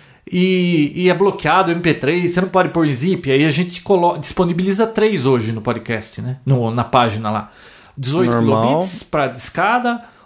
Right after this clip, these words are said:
Speaker 1: o sessenta e quatro pra quem tem banda larga
Speaker 2: E o zip.
Speaker 1: e o zip pra quem tá atrás de firewall que bloqueia M P três. Então
Speaker 2: Pois é.
Speaker 1: são as três opções. Se você vai fazer um podcast, pense nisso.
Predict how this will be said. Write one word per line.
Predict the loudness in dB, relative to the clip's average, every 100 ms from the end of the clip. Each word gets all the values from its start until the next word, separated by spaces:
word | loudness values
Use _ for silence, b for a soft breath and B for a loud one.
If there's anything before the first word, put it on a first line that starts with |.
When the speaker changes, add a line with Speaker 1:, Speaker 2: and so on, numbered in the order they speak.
| B
Speaker 1:
o | -2 0 2 2 2 2 0 -2 -4
sessenta | -4 -2 0 0 0
e |
quatro | 0 2 2 0
pra | -6
quem | -4 -4
tem | -2
banda | 0 2
larga | 2 2 0 -2 -2
Speaker 2:
E | 0
o |
zip. | 2 2
Speaker 1:
e | 2
o |
zip | 2 2 2 2
pra | 2 0
quem | 0 -2
tá | 0 0
atrás | 0 0 0
de |
firewall | 0 2 4 2 2
que | -2
bloqueia | -2 0 -2 -2
M | -2
P | -4 -8
três. | -10 -20 -20 -20 _ _ -4
Então | 0
Speaker 2:
Pois | 2 2
é. |
Speaker 1:
são | 0
as | 0
três | 0 0
opções. | 0 -4 -4 -2 -2
Se | -2 -2
você | -2 0
vai | 2 2
fazer | 2 0
um | 0
podcast, | 0 -2 0 0 0 -8
pense | -4 0 0 0 -6
nisso. | -8 -10